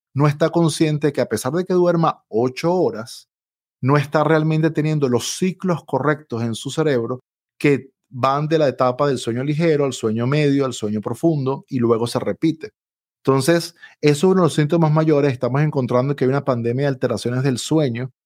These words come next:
y las personas les cuesta conciliar el sueño, les cuesta mantenerse dormidos y les cuesta tener un, un ciclo natural en el cual se despierten renovados. Si tú te despiertas y no te sientes descansado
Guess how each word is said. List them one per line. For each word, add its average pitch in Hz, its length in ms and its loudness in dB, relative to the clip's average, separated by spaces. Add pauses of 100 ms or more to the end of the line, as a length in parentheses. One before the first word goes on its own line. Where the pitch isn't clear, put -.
(380)
y 135 120 2
las 123 100 2
personas 143 380 2
les 127 100 0
cuesta 156 400 0
conciliar 160 400 -2
el 156 100 0
sueño, 139 460 -4
les 120 220 -2
cuesta 151 360 0
mantenerse 131 680 -2
dormidos 139 580 -2
y 131 80 -8
les 127 160 0
cuesta 151 500 -2 (360)
tener 160 320 2
un, 170 120 0 (120)
un 165 240 -2
ciclo 156 400 -6
natural 127 560 0
en 120 100 -10
el 113 100 -10
cual 127 220 0
se 160 140 -2
despierten 131 500 -2
renovados. 113 720 -2
Si 131 140 -2
tú 180 120 -2
te 220 120 2
despiertas 147 880 -2
y 131 100 -6
no 143 140 -4
te 170 100 -4
sientes 165 480 -2
descansado 117 920 -2